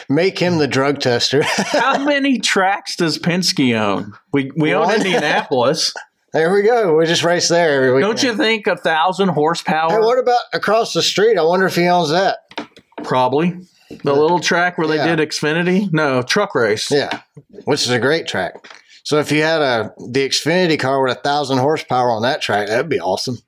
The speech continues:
Speaker 2: What about Gateway, thousand horsepower?
Speaker 1: What if we run two laps around two eighty-five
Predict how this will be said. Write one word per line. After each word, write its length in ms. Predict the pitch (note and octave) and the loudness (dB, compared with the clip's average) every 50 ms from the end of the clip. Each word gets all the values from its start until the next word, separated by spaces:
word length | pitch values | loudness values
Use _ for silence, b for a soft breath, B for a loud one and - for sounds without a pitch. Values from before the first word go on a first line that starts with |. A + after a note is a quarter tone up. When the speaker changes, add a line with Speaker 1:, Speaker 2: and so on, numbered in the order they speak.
| _ - | _ -4
Speaker 2:
What 140 | - D3 E3 | -4 -2 0
about 200 | F#3+ F#3 F3 D3 | 0 0 0 0
Gateway, 440 | D#3+ E3 F#3+ A3 F#3 D3+ C#3 C3 | -2 0 0 0 0 0 0 0
thousand 420 | B2+ - C#3+ C3+ C3+ C3+ B2+ D3 B2+ | 0 0 0 0 0 0 0 0 0
horsepower? 580 | B2+ B2+ B2+ A#2+ - - A#2+ A#2+ A2+ A#2 A#2 - - | 0 0 0 0 0 -2 0 0 0 -2 -4 -6 -2
Speaker 1:
What 140 | - - A3 | 0 0 0
if 140 | A#3+ D#3+ G3 | 2 2 2
we 40 | |
run 240 | G3 G3+ G3 F#3 D3 | 2 2 2 0 -2
two 260 | - - F3 F3+ F#3+ | -2 -2 2 2 2
laps 360 | F#3 E3 D#3+ E3 D#3+ - - C#3 | 4 2 2 0 -2 -2 -2 0
around 300 | C3+ C3+ C3+ C3 B2 - | 0 0 0 -2 -2 -2
two 200 | - D3+ D#3 D3+ | 0 2 2 2
eighty-five 760 | D3+ D3 C#3+ C3+ - - B2+ B2+ B2 A2 A2 A2 - - - | 2 2 0 -2 0 0 0 0 2 0 0 -2 -4 -10 -18